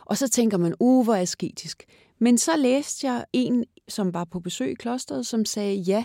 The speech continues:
men der er jo mange uden for klosteret, som ville være lykkelige, hvis de fik den mad." Fordi det her, det bliver sagt i seksten hundrede treoghalvfems, som er et af de værste hungerår i Frankrig, hvor folk ligger og spiser græs og dør af det, fordi deres maver svulmer op. Og det der med,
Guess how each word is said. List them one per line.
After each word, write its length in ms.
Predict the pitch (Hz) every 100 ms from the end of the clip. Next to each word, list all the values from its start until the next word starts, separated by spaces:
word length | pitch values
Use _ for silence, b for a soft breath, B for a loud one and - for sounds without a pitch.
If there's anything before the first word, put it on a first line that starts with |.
| - 202
men 160 | 202
der 80 | 196
er 40 |
jo 80 | 190
mange 380 | 180 170 214 247 -
uden 360 | 240 269 339
for 160 | - 214
klosteret, 640 | - 165 156 - 156 147
som 240 | 165 196 185
ville 160 | 180
være 120 | 175 175
lykkelige, 480 | 202 285 - 370
hvis 160 | 226 185
de 120 | -
fik 280 | 147 139 -
den 100 | - -
mad." 260 | 131 127 - B B B B
Fordi 260 | - 190 202
det 180 | 262
her, 160 | 285 -
det 180 | 202 220
bliver 140 | 233
sagt 380 | - 180 185 -
i 60 | 175
seksten 360 | 170 190 202
hundrede 180 | 185 165
treoghalvfems, 680 | 170 185 190 175 165 160 -
som 200 | 165 160
er 80 | 165
et 80 |
af 100 | 180
de 140 | 170 147
værste 300 | 156 - 196
hungerår 400 | 175 - 180 -
i 40 |
Frankrig, 420 | - 147 156 190
hvor 80 | 175
folk 240 | 160 190 -
ligger 360 | 185 175 202 - -
og 220 | 156 147
spiser 300 | 165 - 165
græs 420 | 147 156 175 - - -
og 220 | 147 135 -
dør 100 | 170 -
af 220 | - 151
det, 100 | 165 b b b
fordi 360 | - 147 156 - _ -
deres 260 | 170 165 156
maver 260 | 151 180
svulmer 400 | 185 - 165 151 -
op. 160 | 170 _ B B B B
Og 200 | - 196
det 120 | 277 277
der 160 | 269
med, 240 | 233 240